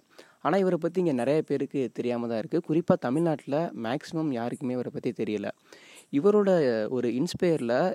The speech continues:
ஒரு இயக்கமே ஸ்டார்ட் பண்ணி இப்போ வந்து அது நடைமுறையில இருந்துகிட்டு தான் இருக்கு. யார் இந்த ஆபிரகாம் அப்படின்னா, இவரோட நினைவுகளை வந்து இவர் படம் எடுக்க நினைக்கிறாரு. இ-, சொல்லக்கூடிய கதைகள், மக்களுக்கு தேவையான,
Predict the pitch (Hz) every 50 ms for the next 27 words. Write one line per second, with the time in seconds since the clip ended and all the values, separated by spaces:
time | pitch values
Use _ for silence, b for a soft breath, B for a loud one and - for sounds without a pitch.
0 | - _ _ - 135 127 123 143 170 165 - 170 165 165 151 - 139 127 123 -
1 | - 120 120 143 165 147 131 - - 139 143 131 120 113 113 123 123 120 117 107
2 | 104 104 101 98 101 - - - - 127 113 123 139 143 131 117 113 110 104 113
3 | 110 110 107 101 107 107 104 101 98 - - - - B B B B B B B
4 | B B - - 139 175 202 214 202 190 165 147 131 123 123 139 117 117 117 110
5 | 104 101 - - 117 107 104 101 101 104 104 123 165 190 - - - _ 139 151
6 | 196 202 226 226 220 208 190 165 151 147 165 190 202 196 185 156 139 127 117 110
7 | 110 110 143 156 143 135 123 110 107 - _ _ - 127 143 160 156 143 127 113
8 | - 120 110 107 110 117 113 131 110 110 104 104 - - 110 107 107 107 110 -
9 | - 117 127 127 - - 117 101 - - 101 107 104 110 107 107 110 113 - 135
10 | 131 113 110 110 - 110 107 107 110 107 104 107 107 104